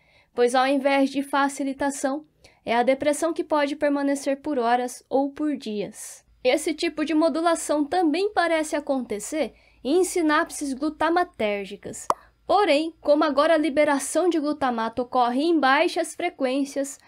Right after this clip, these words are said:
a concentração de cálcio devido à ativação dos receptores ampa e N M D A não aumenta tanto no neurônio pós-sináptico, como quando o glutamato é liberado em altas frequências.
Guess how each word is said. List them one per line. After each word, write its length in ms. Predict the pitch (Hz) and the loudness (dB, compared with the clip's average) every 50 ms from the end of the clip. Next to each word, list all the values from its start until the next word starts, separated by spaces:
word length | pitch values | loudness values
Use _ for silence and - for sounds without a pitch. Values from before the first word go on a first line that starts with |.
| - _ _ | -20 _ _
a 160 | - 233 277 | -2 0 0
concentração 880 | 302 - 339 339 330 - 359 349 349 330 359 349 339 339 - 330 330 | 2 2 2 2 2 2 2 0 0 2 2 0 0 2 0 2 2
de 140 | 311 294 320 | 2 2 0
cálcio 480 | 311 - 339 311 320 320 311 - 330 285 | -2 0 0 2 2 2 0 0 -4 -2
devido 340 | 254 330 330 320 330 269 320 | -2 -2 -2 -2 -2 0 0
à 60 | 320 | 0
ativação 720 | 320 320 - 311 285 311 302 285 - - 311 294 339 359 | 0 -2 -4 -2 -2 0 -2 -2 -2 -2 0 0 0 0
dos 140 | 339 359 - | -2 -2 -4
receptores 800 | 330 302 302 311 285 285 269 - _ 240 240 226 226 208 214 220 | -4 -4 -2 -4 -4 -4 -6 -6 _ -4 -2 -2 -4 -6 -6 -4
ampa 320 | 240 277 339 359 370 330 | -4 -4 -2 0 0 0
e 140 | 311 254 247 | 0 2 0
N 240 | 240 240 220 202 190 | 0 0 -2 -4 -6
M 160 | 196 190 196 | -6 -8 -8
D 180 | 185 240 254 285 | -2 0 2 4
A 220 | 254 247 269 311 - _ _ _ _ _ _ | 4 4 2 0 -4 _ _ _ _ _ _
não 120 | 415 415 | 2 4
aumenta 420 | 403 403 381 392 381 370 381 392 392 | 4 4 4 2 0 0 0 -2 -4
tanto 540 | 392 - 302 294 320 359 370 359 320 - 262 | -2 0 2 2 4 4 2 2 0 -2 -2
no 140 | 269 285 | 0 0
neurônio 400 | 285 294 294 285 285 285 294 302 | 0 2 2 2 0 0 0 -2
pós-sináptico, 920 | 302 - 294 294 285 - 330 320 311 311 302 294 294 - - - - - - _ _ _ _ _ | -2 -2 -2 -2 -2 -2 -2 -2 0 2 0 0 -2 -4 -10 -16 -16 -16 -18 _ _ _ _ _
como 240 | - - 330 349 359 | -6 -4 -4 -4 -2
quando 400 | 359 359 330 330 349 370 359 370 | 0 2 4 4 4 4 4 2
o 80 | 370 320 | 0 0
glutamato 580 | 311 311 302 311 294 294 254 180 175 254 - | -2 -2 -2 -2 -2 0 0 0 0 0 0
é 40 | 262 | -2
liberado 580 | 285 311 - 359 359 320 269 247 294 277 240 320 | -4 -2 0 2 2 4 4 4 2 2 0 -2
em 160 | 349 339 285 | 0 0 2
altas 640 | 226 226 247 285 320 311 311 - 302 294 - - - | 2 4 4 4 2 0 -4 -6 -6 -6 -8 -10 -8
frequências. 880 | - 262 285 277 - 220 208 202 202 - - - 214 - - - - | -6 -6 -6 -4 -4 -6 -6 -6 -10 -10 -10 -12 -10 -12 -14 -16 -16